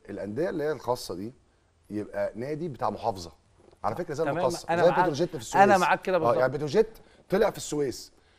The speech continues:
Speaker 1: فبقى جمهور السويس اوتوماتيك كله بيروح يشجع
Speaker 2: بيروح
Speaker 1: بتروجيت،
Speaker 2: يشجع.
Speaker 1: صح ولا لا؟
Speaker 2: لعبت هناك.
Speaker 1: المقصه لما راح اختار الفيوم
Speaker 2: فيوم.
Speaker 1: ولعب هناك،
Speaker 2: مم.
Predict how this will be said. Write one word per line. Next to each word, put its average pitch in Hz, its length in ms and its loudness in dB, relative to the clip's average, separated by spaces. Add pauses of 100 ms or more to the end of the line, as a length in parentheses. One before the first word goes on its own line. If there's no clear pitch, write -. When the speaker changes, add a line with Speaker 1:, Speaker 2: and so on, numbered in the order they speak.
(140)
Speaker 1:
فبقى 151 220 4
جمهور 190 260 4
السويس 226 400 2
اوتوماتيك 190 420 -2
كله 214 280 2
بيروح 214 180 4
يشجع 175 120 6
Speaker 2:
بيروح 202 220 10
Speaker 1:
بتروجيت، 196 240 2
Speaker 2:
يشجع. - 240 -2
Speaker 1:
صح 208 180 4
ولا 196 120 8
لا؟ 190 80 6
Speaker 2:
لعبت 156 420 8
هناك. 202 300 2
Speaker 1:
المقصه 214 460 4
لما 190 180 2
راح 214 240 2
اختار - 300 -4
الفيوم 170 360 -4
Speaker 2:
فيوم. 175 180 6
Speaker 1:
ولعب 190 280 4
هناك، 160 260 2 (100)
Speaker 2:
مم. 156 120 -12